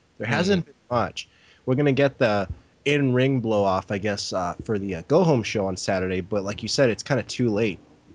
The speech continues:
Speaker 1: to
Speaker 2: Because
Speaker 1: do
Speaker 2: most
Speaker 1: that.
Speaker 2: won't see it till Monday or even Thursday
Speaker 1: Yeah.
Speaker 2: if they're not a ringside subscriber. So.
Speaker 1: Yeah, like, uh, like myself. So,
Speaker 2: So,
Speaker 1: um,
Speaker 2: yeah.
Speaker 1: it's, it's, it's kinda nuts, but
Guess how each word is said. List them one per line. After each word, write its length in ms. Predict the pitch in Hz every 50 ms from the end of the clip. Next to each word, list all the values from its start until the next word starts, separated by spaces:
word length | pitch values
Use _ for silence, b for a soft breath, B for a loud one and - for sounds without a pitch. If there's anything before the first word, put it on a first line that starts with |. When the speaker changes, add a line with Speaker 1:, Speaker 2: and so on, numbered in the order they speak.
| _ _ _ - - - - - -
Speaker 1:
to 60 | -
Speaker 2:
Because 220 | - - 139 127
Speaker 1:
do 60 | 120 139
Speaker 2:
most 260 | 143 143 147 - -
Speaker 1:
that. 60 | 135
Speaker 2:
won't 160 | 123 120 113
see 140 | - 143 135
it 80 | 107 -
till 120 | - 110
Monday 400 | 107 123 135 143 131 110 95 92
or 80 | 101 110
even 220 | 117 107 101 98
Thursday 460 | 95 - - 131 143 147 135 123 104
Speaker 1:
Yeah. 0 |
Speaker 2:
if 160 | 95 90 -
they're 80 | - 107
not 140 | 110 107 87
a 40 | 101
ringside 460 | 95 104 117 120 - - 87 85 85
subscriber. 540 | - 80 - - - 92 82 82 90 107 107 - _
So. 120 | - 120
Speaker 1:
Yeah, 180 | 135 143 123 92
like, 260 | 92 98 98 92 -
uh, 220 | 104 95 95 95 95 B B B
like 180 | 117 110 104
myself. 500 | - 107 104 - - 170 170 120 98 -
So, 380 | - - - 127 113 107 104 104
Speaker 2:
So, 140 | 101 104 113 113 110
Speaker 1:
um, 160 | 107 104 104
Speaker 2:
yeah. 100 | 107 104 - _ _ _ _ _ _ _ _ _ _ _ _ _ -
Speaker 1:
it's, 200 | 120 113 - -
it's, 500 | - 120 117 - - - - - - - - -
it's 140 | 117 - -
kinda 200 | - 170 160 139
nuts, 220 | 131 135 139 -
but 160 | - 127 -